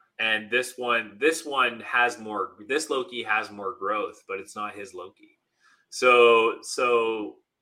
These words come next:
there's, there will be closure for Thor in the sense of, like,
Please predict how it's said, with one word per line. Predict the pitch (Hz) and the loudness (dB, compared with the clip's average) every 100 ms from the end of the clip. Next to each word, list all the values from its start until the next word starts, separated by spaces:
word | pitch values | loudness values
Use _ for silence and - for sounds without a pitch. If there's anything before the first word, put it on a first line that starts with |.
| _ - | _ -6
there's, | 127 120 - 156 | -4 -4 -10 -16
there | 127 165 185 | -4 -2 -2
will | 147 | -4
be | 143 | -6
closure | - 139 131 131 | -8 -6 -4 -6
for | 113 | -12
Thor | 104 127 139 | -8 -4 -2
in | 120 | -2
the | 107 | -4
sense | - 107 104 | -10 -12 -12
of, | 101 | -12
like, | 101 95 90 - | -8 -8 -10 -14